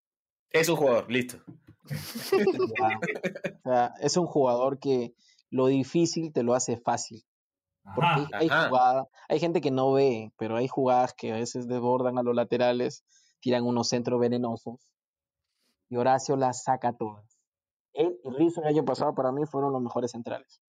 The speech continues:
Speaker 3: Ajá, Horacio y Rizzo.
Speaker 2: Sí, lejos.
Speaker 3: Buena dupla, ¿no? Aparte
Speaker 2: Claro,
Speaker 3: que Rizzo
Speaker 2: porque no,
Speaker 3: también
Speaker 2: no pueden hacer goles, pero también pueden ser errores de la volante, errores de los laterales, no siempre
Speaker 3: Claro.
Speaker 2: de los, solo los, los defensores.
Speaker 3: Es verdad,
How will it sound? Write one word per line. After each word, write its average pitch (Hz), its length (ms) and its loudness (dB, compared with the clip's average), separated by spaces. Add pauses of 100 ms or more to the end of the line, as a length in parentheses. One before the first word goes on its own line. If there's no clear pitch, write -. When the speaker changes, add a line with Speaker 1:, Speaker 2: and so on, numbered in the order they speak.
(480)
Speaker 3:
Ajá, 147 500 -2
Horacio 156 340 -2
y 151 40 4
Rizzo. 160 300 -2 (680)
Speaker 2:
Sí, 113 480 -4
lejos. 127 580 -2 (1000)
Speaker 3:
Buena 151 220 2
dupla, 143 300 0
¿no? 180 360 -2 (420)
Aparte 139 220 -2
Speaker 2:
Claro, - 40 0
Speaker 3:
que 165 80 -2
Rizzo 151 160 -2
Speaker 2:
porque 127 120 -6
no, 127 60 -2
Speaker 3:
también 120 180 -6
Speaker 2:
no - 80 -4
pueden 185 160 0
hacer 180 260 0
goles, 214 300 2
pero 143 220 -4
también 147 240 -20
pueden 131 180 -20
ser - 180 -20
errores 127 300 0
de 120 80 0
la 120 100 2
volante, 135 440 0
errores 120 260 0
de 117 80 0
los 117 100 2
laterales, 127 540 0 (220)
no 127 100 -2
siempre 123 360 -2
Speaker 3:
Claro. 104 100 -6
Speaker 2:
de 104 80 -12
los, 104 260 -16
solo 120 380 0
los, 113 320 -6
los 120 160 0
defensores. 123 580 -2 (600)
Speaker 3:
Es 131 100 -8
verdad, 104 380 -8